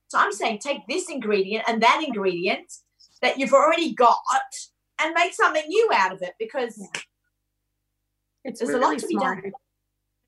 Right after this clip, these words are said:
Speaker 2: It's so smart to just try and use what you have available. And I can tell you a problem that I've had for a long time is, like, going to the grocery store and buying more chicken, and then I get home and there's chicken in my freezer. And I'm like, "Why did I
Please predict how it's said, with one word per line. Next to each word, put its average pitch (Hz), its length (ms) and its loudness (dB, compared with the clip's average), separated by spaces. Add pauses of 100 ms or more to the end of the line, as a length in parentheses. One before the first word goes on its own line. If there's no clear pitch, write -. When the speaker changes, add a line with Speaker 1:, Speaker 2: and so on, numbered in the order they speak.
(160)
Speaker 2:
It's 254 200 -8
so 294 180 2
smart 226 380 -2
to 214 60 -8
just 202 280 -8
try 214 240 -2
and 220 180 -2
use 196 200 -4
what 190 140 -8
you - 100 -16 (140)
have 180 260 -2 (200)
available. 214 520 -2
And 233 240 0 (200)
I 254 120 4
can 269 120 -6
tell 262 120 0
you 247 120 0
a 233 40 -2
problem 220 340 2
that 214 80 0
I've 208 120 0
had 208 240 -4 (140)
for 214 140 0
a 202 80 2
long 208 220 0
time 208 220 2
is, 196 140 -4
like, 202 220 0 (340)
going 247 160 6
to 240 40 0
the 233 60 2
grocery 233 300 2
store 214 300 2
and 202 80 0
buying 214 200 2
more 202 140 0
chicken, 247 240 -2
and 220 120 -2
then 208 80 0
I 208 100 -2
get 202 100 -2
home 247 160 0
and 220 80 0
there's 202 80 -6
chicken 233 200 -4
in 202 40 -2
my 160 100 -6 (440)
freezer. 214 400 -2 (340)
And 247 60 -2
I'm 247 40 0
like, 262 180 2
"Why 214 180 4
did 392 120 2
I 415 100 4